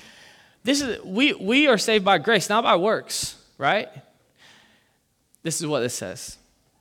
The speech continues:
Check this out. There's a you, and then there's a you, right? There's a, there's a you,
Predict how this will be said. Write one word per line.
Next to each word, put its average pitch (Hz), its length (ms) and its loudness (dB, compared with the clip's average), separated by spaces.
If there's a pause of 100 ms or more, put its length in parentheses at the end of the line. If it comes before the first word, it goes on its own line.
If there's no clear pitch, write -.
Check 120 160 -6
this - 140 -10
out. - 160 -14 (680)
There's 151 220 0
a 131 60 2
you, 139 420 2
and 139 120 -4
then 135 120 -2
there's 120 200 0
a 107 240 -4 (760)
you, 123 480 -2 (1500)
right? 123 220 -12 (800)
There's 135 180 -2
a, 110 180 -6 (100)
there's 123 220 -2
a 117 60 -2
you, 143 580 -2